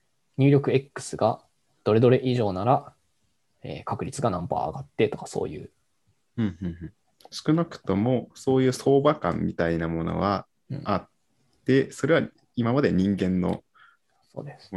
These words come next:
Speaker 2: 経験則ないしは、経験則を積み立てたマニュアルみたいなもので、
Speaker 1: うん。
Speaker 2: 人間がやってたっていうことですよね。
Speaker 1: そうです。で、えーっと、まあ、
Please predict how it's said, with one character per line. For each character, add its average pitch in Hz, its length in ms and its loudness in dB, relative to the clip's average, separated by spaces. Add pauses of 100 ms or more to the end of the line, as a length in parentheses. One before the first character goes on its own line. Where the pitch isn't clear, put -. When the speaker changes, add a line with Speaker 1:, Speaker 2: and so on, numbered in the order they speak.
(140)
Speaker 2:
経 101 140 2
験 92 180 0
則 90 260 -4
な 90 160 0
い 85 60 -4
し - 180 -2
は、 110 240 0 (720)
経 104 100 0
験 87 220 -2
則 87 260 -6
を 82 40 -2
積 - 180 -4
み 92 60 0
立 90 140 -2
て 92 100 -6
た 117 100 0
マ 92 140 2
ニ 90 100 2
ュ 87 40 2
ア - 20 0
ル 87 100 -2
み 90 100 -2
た 85 120 -6
い 82 40 -6
な 82 80 -8
も 82 120 -6
の 92 120 -6
で、 - 260 -2 (280)
Speaker 1:
う 120 60 -8
ん。 107 100 -4
Speaker 2:
人 95 140 4
間 98 160 4
が 147 80 2
や 82 100 0
っ - 40 -6
て - 140 -6
た - 80 -6
っ - 80 -12
て - 100 -14
い - 20 -20
う - 20 -20
こ 76 80 -10
と - 60 -8
で - 80 -12
す - 120 -18
よ - 60 -20
ね。 - 80 -20 (420)
Speaker 1:
そ - 280 -12
う - 20 -8
で 95 100 -12
す。 - 320 -20
で、 175 240 0 (280)
え 123 140 -2
ー 120 40 -6
っ - 40 -20 (140)
と、 113 380 2 (840)
ま 151 220 0
あ、 - 40 -20